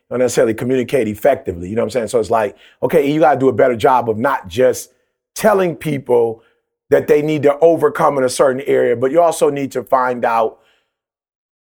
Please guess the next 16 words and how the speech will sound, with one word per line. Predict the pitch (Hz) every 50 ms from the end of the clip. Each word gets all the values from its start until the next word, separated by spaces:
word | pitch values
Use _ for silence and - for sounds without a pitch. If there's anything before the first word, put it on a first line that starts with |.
| _ _ _
you | - 135
know, | 123 117 107
like, | 104 110 - 90
what | 90 107 156 185 202 - -
is | 175 160 151 123
the | 143 131
secret | - - 170 143 - 127 110
to | - 127
success? | - - 104 - - 120 95 87 -
Like, | 107 98
what | 90 104 151 180 180
are | 175
the, | 151 147 131 120 120 120 - _ _ _ _ _ _ _ _ _ _ _
the | - 127
tangible | 107 - - - 175 180 170 170 170 143 156 147 139 143 135
steps | - - - - 170 139 - - - - -